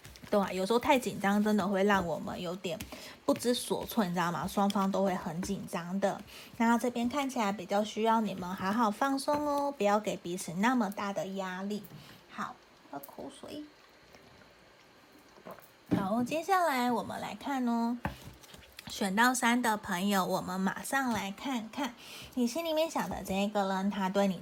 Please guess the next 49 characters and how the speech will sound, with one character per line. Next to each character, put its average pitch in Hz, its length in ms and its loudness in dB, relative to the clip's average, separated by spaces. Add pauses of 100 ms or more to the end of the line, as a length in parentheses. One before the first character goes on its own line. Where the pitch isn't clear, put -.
专 202 260 -2
一 247 180 -2
吗？ 220 420 0 (300)
我 247 100 6
们 240 160 8
首 220 160 2
先 233 180 4
会 254 140 4
先 262 180 2
来 220 120 4
看 254 160 2
的 233 100 4
是 254 140 0
你 220 160 4
们 175 180 -4
相 220 340 2
处 180 240 -4
的 156 160 -4
情 170 300 -10
况 254 360 -2
哦。 214 440 0 (420)
好， 247 300 2
这 294 160 6
边 349 240 0
我 247 100 2
觉 208 200 0
得， 208 280 6 (1120)
我 220 100 -8
先 220 160 2
打 - 120 -4
开 190 240 -4
来 196 160 -2
好 - 260 -8
了。 - 240 -10 (540)
我 240 80 4
觉 311 120 2
得 349 80 6 (300)
你 233 120 6
们 214 220 6
过 285 180 8
去 269 280 2
有 165 180 0
一 185 80 0
段 240 260 2
期 175 240 -4
间 180 400 -2
啊， 151 240 -4
有 160 180 -2
一 180 80 0